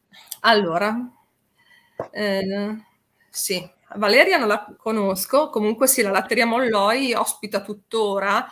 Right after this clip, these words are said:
fa, adesso fra l'altro fa anche degli spettacoli di teatro, di cabaret, sono, sono bravissimi, sono dei ragazzi giovani,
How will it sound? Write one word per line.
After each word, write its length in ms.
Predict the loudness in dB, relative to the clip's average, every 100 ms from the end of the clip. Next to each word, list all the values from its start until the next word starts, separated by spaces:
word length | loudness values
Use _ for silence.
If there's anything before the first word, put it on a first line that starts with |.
| -10
fa, 220 | -6 -4
adesso 360 | -2 -2 -2 -4
fra 140 | -4
l'altro 320 | -2 -2 -2 -6
fa 140 | -4
anche 220 | -4 -4
degli 160 | -6 -6
spettacoli 640 | -6 -10 -10 -8 -8 -8
di 320 | -8 -10 -10 -6
teatro, 560 | -2 0 0 -2 -8
di 100 | -10
cabaret, 560 | -8 -6 -2 0 0 -2
sono, 380 | -6 -4 -4 -4
sono 240 | -4 -4
bravissimi, 720 | -4 -6 -6 -4 -6 -6 -10
sono 140 | -8 -6
dei 100 | -4
ragazzi 380 | -4 -6 -8 -10
giovani, 640 | -6 -4 -2 -2 -4